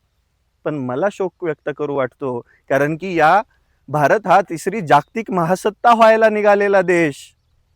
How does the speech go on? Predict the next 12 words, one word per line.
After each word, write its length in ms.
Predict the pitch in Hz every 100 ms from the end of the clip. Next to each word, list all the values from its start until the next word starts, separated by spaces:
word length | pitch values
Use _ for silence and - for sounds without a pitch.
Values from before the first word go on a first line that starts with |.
| _ 135
इथं 240 | 131 165
आज 320 | 143 139 180 -
पण 280 | 170 175 202
शेतकऱ्यांची 680 | - 147 - 185 208 214 202
अवस्था 540 | 165 160 - 151 151 - _ _ _
अगदी 360 | 170 170 160 170
दळभद्री 640 | 151 135 135 120 127 123
आहे 120 | 113 - _ _
आणि 160 | - 202
ही 100 | 175
वस्तुस्थिती 840 | 165 143 - 196 - 156 127 131
आहे. 120 | 117